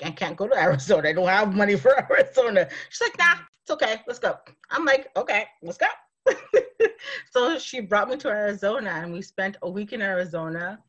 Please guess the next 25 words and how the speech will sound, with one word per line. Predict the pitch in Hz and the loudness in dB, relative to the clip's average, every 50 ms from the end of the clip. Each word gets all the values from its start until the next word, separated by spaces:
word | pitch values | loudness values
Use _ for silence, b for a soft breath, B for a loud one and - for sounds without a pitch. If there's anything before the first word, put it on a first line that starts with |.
| _ _ _ _ _ _ _ _ _ _ _ _ - - | _ _ _ _ _ _ _ _ _ _ _ _ -8 -6
And | 185 190 | -4 -2
I | 190 202 202 | -2 -2 -2
was | 196 190 185 185 | -2 -4 -2 -2
like, | 180 165 160 147 - | -2 -2 -2 -4 -8
"Holy | _ _ - - - - 262 240 220 214 202 180 175 | _ _ -20 -20 -6 -4 -4 -4 -4 -6 -8 -8 -10
cow." | 160 - - 220 190 185 190 175 165 156 156 165 165 - _ _ _ _ _ _ _ _ _ _ _ _ _ _ _ _ _ | -12 -8 -4 -2 0 0 0 0 -2 -4 -6 -8 -12 -16 _ _ _ _ _ _ _ _ _ _ _ _ _ _ _ _ _
So | _ - - 214 | _ -6 -6 -6
that | 196 170 214 208 240 269 - - - _ _ _ _ - | -2 0 0 2 2 2 0 -2 -10 _ _ _ _ -14
brought | 190 165 156 151 196 214 214 214 202 - - - _ | -14 -12 -6 -2 0 2 4 2 2 0 -4 -10 _
another | - 202 190 190 190 202 208 233 233 226 220 202 - - | -6 -4 -4 -2 -2 0 -2 -2 0 0 -2 -2 0 0
aspect | 165 175 196 226 - - - _ 208 180 - - | 0 0 0 -2 -6 -14 -6 _ -4 -4 -4 -6
of | 143 156 156 | -12 -12 -12
traveling. | - - - 202 185 202 208 196 185 180 156 143 135 131 B B B B B | -14 -4 0 2 2 2 0 0 -2 -4 -4 -4 -8 -14 B B B B B
For, | _ - 185 175 | _ -4 -4 -4
so | 175 - - 208 180 175 | -4 -4 -4 -4 -4 -4
for | _ - - - 208 | _ -18 -8 -6 -4
me, | 202 226 285 285 220 | -4 -2 -4 -4 -4
it | 175 | -4
was | 185 185 180 180 | -4 -4 -4 -4
just | - 196 185 180 180 - - _ _ _ _ _ _ _ _ _ _ _ _ _ _ _ _ _ _ _ _ _ _ _ _ _ _ | -2 -2 -2 -2 -4 -8 -18 _ _ _ _ _ _ _ _ _ _ _ _ _ _ _ _ _ _ _ _ _ _ _ _ _ _
New | 196 190 190 196 | -8 -6 -6 -2
York, | 196 196 226 - - - _ _ _ _ _ | -2 0 0 0 -2 -4 _ _ _ _ _
or | - 233 214 | -8 -8 -4
back | 196 214 214 - | -2 -4 -4 -2
home, | - 196 - - | -6 -8 -8 -12